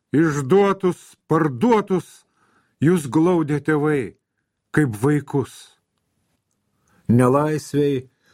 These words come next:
tremty užsigrūdinę, žodžiai,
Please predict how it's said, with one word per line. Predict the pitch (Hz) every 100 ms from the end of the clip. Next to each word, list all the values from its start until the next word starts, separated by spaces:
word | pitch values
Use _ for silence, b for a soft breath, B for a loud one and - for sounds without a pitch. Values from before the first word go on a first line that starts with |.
| _ -
tremty | 165 160 160 180 185
užsigrūdinę, | 180 - - 156 131 156 190 190 170 165 156 117 b b b b
žodžiai, | 107 170 208 185 156 139 107